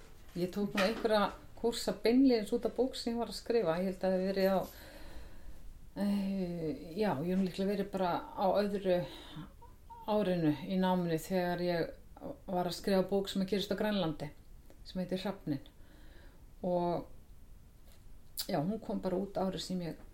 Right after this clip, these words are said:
útskrifaðist í B A-náminu. Og þá,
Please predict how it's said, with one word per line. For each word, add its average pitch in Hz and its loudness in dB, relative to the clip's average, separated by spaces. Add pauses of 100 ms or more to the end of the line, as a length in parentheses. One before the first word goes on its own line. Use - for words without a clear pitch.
(420)
útskrifaðist 156 -4
í - -10
B 190 -2
A-náminu. 135 0 (480)
Og 185 6 (320)
þá, 208 0